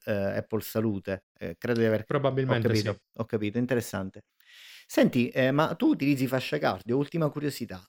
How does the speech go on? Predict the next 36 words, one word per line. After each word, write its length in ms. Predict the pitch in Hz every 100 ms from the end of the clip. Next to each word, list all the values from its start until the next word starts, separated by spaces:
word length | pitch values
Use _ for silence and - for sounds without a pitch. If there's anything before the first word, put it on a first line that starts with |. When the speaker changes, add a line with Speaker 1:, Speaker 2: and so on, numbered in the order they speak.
| _
Speaker 1:
Eh, 580 | 123 120 120 120 131
è, 280 | - 151 180
è 80 | 196
una, 500 | 196 160 143 139 139
anche 240 | 147 139
questa 300 | 151 147 -
qui, 180 | 151 190
una, 520 | 135 120 117 113 117
una 180 | 120 127
voce 320 | 139 143 127
molto 400 | 123 131 120 -
comune 400 | 107 107 107 104
in 100 | 107
giro, 300 | 104 104 104
che 280 | 110 147 - -
l'Apple 340 | - 180 180 220
Watch, 500 | 127 113 101 - 123
quando 340 | 147 156 131
utilizzato, 640 | 117 117 113 98 120 123 107
mm, 120 | 107 -
durante, 760 | 113 117 131 135 - 117 113 - _ _
eh, 240 | 110 110
una 200 | 110 117
sessione 540 | 107 117 - 131 110
di, 280 | 104 107 107
di 120 | 110
fitness, 640 | 110 127 107 - 110 110 -
eh, 560 | 139 135 113 104 98 95 92 - _
un 200 | - 110
po' 200 | - 127
intensa, 640 | 127 110 113 123 107 98 104
come 160 | 101 101
potrebbe 320 | 101 104 101
essere 320 | 107 - 104
la 120 | 104
corsa, 640 | 98 95 107 107 - 113